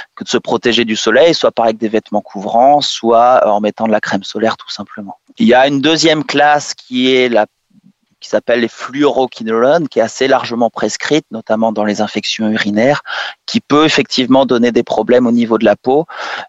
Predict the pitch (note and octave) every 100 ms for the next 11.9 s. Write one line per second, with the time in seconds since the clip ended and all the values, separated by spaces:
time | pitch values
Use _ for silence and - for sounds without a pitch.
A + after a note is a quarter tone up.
0 | _ - - A2+ A2 A2 A2 A2 A#2 C3+
1 | - A#2 - G#2 G#2+ B2+ D3 - _ F2+
2 | G#2 - G2 G#2+ - - - A2+ G#2+ G2+
3 | G2 - - G2 G#2 - G2 A2 G2 G2
4 | - G#2+ G#2+ - - C3 C3+ - - -
5 | - - - G#2+ - _ _ _ _ C3+
6 | C#3+ C#3+ C3+ D3 - B2+ A#2+ A2+ A2+ G#2+
7 | - G#2 G2+ G2 G2 F#2+ F#2+ - - -
8 | G2+ - - G2 G2 F#2+ F#2+ F#2 F2+ F2
9 | - G2 - A2 - A2+ A2+ C3+ C#3+ A#2
10 | D3+ - A2+ A2 - A#2+ A2+ - A2 A2
11 | G#2 G#2 A#2 - G2+ G2+ G2 G2+ -